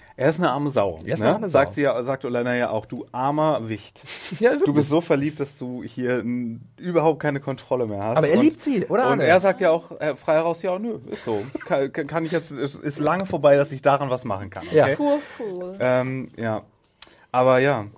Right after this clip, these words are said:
Speaker 1: von Kingslayer zu Kingslayer
Speaker 2: Ja.
Speaker 1: unterhalten sie sich ja
Speaker 2: So
Speaker 1: auch.
Speaker 2: sieht's aus.
Speaker 3: Ja.
Speaker 2: So sieht's aus. Das kommt da auch
Speaker 1: Das
Speaker 2: noch raus.
Speaker 3: wird cool.
Speaker 2: Ähm, aber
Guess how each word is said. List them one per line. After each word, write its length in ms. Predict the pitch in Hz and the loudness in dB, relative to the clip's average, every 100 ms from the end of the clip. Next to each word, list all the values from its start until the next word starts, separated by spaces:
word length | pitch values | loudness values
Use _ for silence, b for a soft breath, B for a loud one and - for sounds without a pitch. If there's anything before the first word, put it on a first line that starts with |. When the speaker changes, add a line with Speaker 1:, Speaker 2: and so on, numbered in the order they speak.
| - - | -20 -8
Speaker 1:
von 180 | 143 | -6
Kingslayer 580 | 127 165 160 - 143 123 | -2 -2 -4 -2 2 2
zu 160 | 120 113 | 0 -6
Kingslayer 500 | 160 196 - 104 95 | -6 -6 -4 -2 2
Speaker 2:
Ja. 180 | 127 120 | 2 2
Speaker 1:
unterhalten 440 | 113 113 117 113 | 2 4 2 2
sie 60 | 101 | -6
sich 180 | 104 - | -8 0
ja 80 | |
Speaker 2:
So 80 | 123 | 2
Speaker 1:
auch. 80 | 117 | 2
Speaker 2:
sieht's 160 | 120 143 | 0 2
aus. 200 | 170 165 | 4 4
Speaker 3:
Ja. 220 | - - | 2 0
Speaker 2:
So 140 | 123 | 0
sieht's 160 | 135 151 | 0 4
aus. 180 | 160 220 | 4 2
Das 140 | 196 | 0
kommt 160 | 143 143 | 0 0
da 60 | |
auch 100 | 156 | 0
Speaker 1:
Das 160 | 170 156 | 2 4
Speaker 2:
noch 60 | |
raus. 100 | 160 160 | 4 4
Speaker 3:
wird 40 | B B | B B
cool. 300 | 403 571 508 - | 0 2 2 6
Speaker 2:
Ähm, 540 | 135 131 131 131 127 - _ _ _ - _ _ _ | 8 8 6 -2 -8 -16 _ _ _ -20 _ _ _
aber 220 | - 165 | -4 0